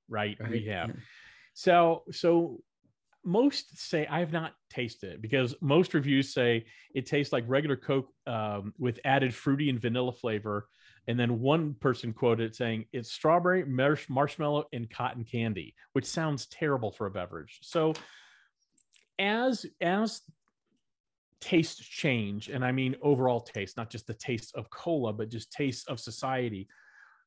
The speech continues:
Speaker 1: cola, Pepsi Cola, Doctor Pepper, they're all losing market share. They're all, they're not as popular as they were with our generation.
Speaker 2: Mm-hmm.
Speaker 1: Do you think that introducing whacked out flavors that really don't even describe what it is, so it's almost like,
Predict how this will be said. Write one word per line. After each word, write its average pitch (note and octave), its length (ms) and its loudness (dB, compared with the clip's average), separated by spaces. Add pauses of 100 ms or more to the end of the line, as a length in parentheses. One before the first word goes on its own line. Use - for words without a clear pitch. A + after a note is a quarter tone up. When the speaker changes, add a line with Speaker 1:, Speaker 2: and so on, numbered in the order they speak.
(140)
Speaker 1:
cola, F#3+ 680 4
Pepsi E3+ 260 0
Cola, D#3 360 4
Doctor D#3 380 -4
Pepper, C#3 260 -4
they're D3+ 160 0
all B3 120 2
losing B2 300 2
market F#2 300 -8
share. F2+ 260 -12
They're A2 160 -6
all, C#3 560 0
they're B2+ 120 -2
not E3+ 200 0
as B2+ 80 -8
popular C3 460 -4
as G#2+ 100 -4
they A2 60 -2
were A2 180 0
with G2 180 -4
our A2+ 200 2
generation. F#2+ 720 -10 (160)
Speaker 2:
Mm-hmm. B2+ 260 0 (1900)
Speaker 1:
Do B2 140 0
you A3 160 8
think F3+ 400 2
that C3+ 200 0
introducing C#3+ 600 2
whacked B2 400 -4
out C3+ 180 0
flavors B2+ 480 0
that B2+ 140 -2
really C4+ 220 6
don't E3 260 6
even C3 180 2
describe D#3+ 520 0
what B2+ 160 4
it A#2 120 0
is, A2+ 340 0
so A#2 140 -6
it's A2+ 120 -6
almost E3+ 220 -2
like, C3+ 240 2